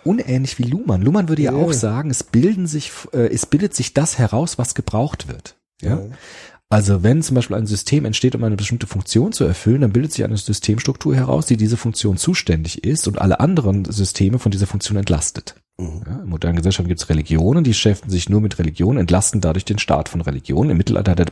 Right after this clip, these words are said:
Speaker 1: Staat beides gemacht. Da gab's keinen Staat, sondern nur dieses Konglomerat. Und das Entsche-, was ist das entscheidende Prinzip, das die Systembildung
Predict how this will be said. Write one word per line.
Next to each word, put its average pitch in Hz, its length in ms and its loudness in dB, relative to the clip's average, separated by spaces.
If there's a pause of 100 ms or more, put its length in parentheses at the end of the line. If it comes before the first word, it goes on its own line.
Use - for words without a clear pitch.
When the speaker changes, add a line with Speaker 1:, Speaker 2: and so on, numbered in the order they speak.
(100)
Speaker 1:
Staat - 280 0
beides 110 280 -2
gemacht. - 360 -10 (540)
Da - 80 -6
gab's - 220 -4
keinen - 120 -4
Staat, - 220 -4
sondern 64 200 -6
nur 67 100 0
dieses - 260 -8
Konglomerat. 73 680 -4 (1080)
Und 135 200 4
das 123 160 2
Entsche-, - 340 0
was 170 200 0
ist 226 140 0
das 190 80 0
entscheidende 185 640 0
Prinzip, 147 640 -2
das 139 240 0
die 135 140 0
Systembildung 143 1080 0